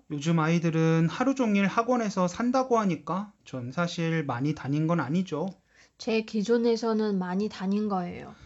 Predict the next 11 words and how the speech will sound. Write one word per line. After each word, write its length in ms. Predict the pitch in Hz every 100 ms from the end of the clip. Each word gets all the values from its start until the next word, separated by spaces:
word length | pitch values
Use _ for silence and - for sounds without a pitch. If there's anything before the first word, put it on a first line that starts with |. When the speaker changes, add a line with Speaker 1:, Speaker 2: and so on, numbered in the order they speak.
| -
Speaker 1:
그리고 800 | - 160 160 156 156 156 156 156 156
중학생 560 | 156 156 175 180 170
때는 460 | 156 127 190 226 - _ - -
질풍노도의 1000 | - 151 156 208 196 190 175 180 175 180
시기여서 760 | 202 185 196 170 147 131 131 -
학원에 500 | - 220 294 277 269
다니긴 400 | - 151 170 202
했는데 480 | 185 160 127 190
잘 160 | 196 156
안 160 | 113 120
갔어요. 320 | 180 -